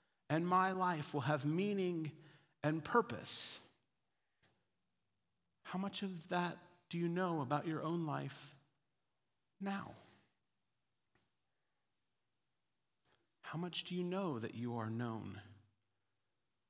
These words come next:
that you are loved, that your life has meaning and purpose, that your best days are ahead of you? How much do you know that now?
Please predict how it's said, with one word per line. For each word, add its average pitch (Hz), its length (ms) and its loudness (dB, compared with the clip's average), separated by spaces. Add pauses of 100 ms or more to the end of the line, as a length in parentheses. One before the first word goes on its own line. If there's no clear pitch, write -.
(180)
that 117 120 -6
you 117 180 -6
are 104 100 -6
loved, 104 540 -10 (2250)
that 135 120 -6
your 120 120 -4
life 117 280 -2 (100)
has 110 160 -6
meaning 117 500 -2 (1080)
and 110 160 -8
purpose, - 640 -8 (1700)
that 127 120 -8
your 131 120 -2
best 117 360 2
days 110 320 -2
are 107 100 -2
ahead 101 260 -4
of 110 120 -10
you? 120 140 -12 (1200)
How - 120 -8
much 185 240 -4
do 202 80 -6
you 196 100 -2
know 214 220 -2
that 160 260 -6
now? 220 260 -6